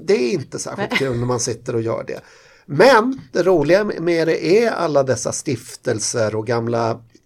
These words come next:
Speaker 1: namn som vi har kvar.
Speaker 2: Mm.
Speaker 1: Eftersom vi är en förening som är från artonhundrasextioett så har vi
Speaker 2: Mm.
Speaker 1: kvar massa sånt. Mycket av det, fonder och sånt som vi har,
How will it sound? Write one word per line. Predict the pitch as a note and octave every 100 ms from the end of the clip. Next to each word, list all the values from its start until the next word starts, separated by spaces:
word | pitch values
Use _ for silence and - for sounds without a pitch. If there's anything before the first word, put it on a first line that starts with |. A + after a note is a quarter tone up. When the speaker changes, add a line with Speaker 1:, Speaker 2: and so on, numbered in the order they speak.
| - -
Speaker 1:
namn | A#2+ C3 D3 D3 C3
som | - C3
vi | A#2
har | A2+
kvar. | A2 C3+ C3+ -
Speaker 2:
Mm. | E3+ D#3+ F3+ - _
Speaker 1:
Eftersom | F#3 - - - D3+
vi | B2 B2
är | E3
en | D#3 D3+ - _ _ _ _ -
förening | D#3 C3 A#2 A#2 G#2+
som | -
är | B2 A2+ - -
från | - D3+
artonhundrasextioett | - B2 - - - - - D3+ F3 G#3+ -
så | - -
har |
vi | D3+
Speaker 2:
Mm. | D3+
Speaker 1:
kvar | F3 A#3
massa | G#3+ F3 -
sånt. | - B2+ - _ _
Mycket | - F#3 - - - B3+
av | B3+ F3
det, | C#3 C#3+ C#3 D#3+ - -
fonder | F3+ D3 A#2 C3
och | C3+
sånt | C3 A2+
som | - B2+
vi |
har, | A2 A2+